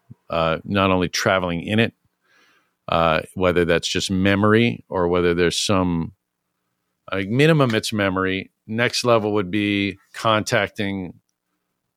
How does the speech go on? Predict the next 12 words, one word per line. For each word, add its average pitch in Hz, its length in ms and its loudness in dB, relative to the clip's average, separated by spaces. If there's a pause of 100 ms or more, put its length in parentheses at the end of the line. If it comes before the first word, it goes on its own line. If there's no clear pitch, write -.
(1040)
things 123 480 -2
that 107 160 2
are 92 280 -6
stored 123 400 0
physically 127 520 0
in 107 80 2
the 107 80 2
body, 101 440 4
like 92 200 0
trauma 101 400 0
experiences, 92 840 -6
that 87 220 -8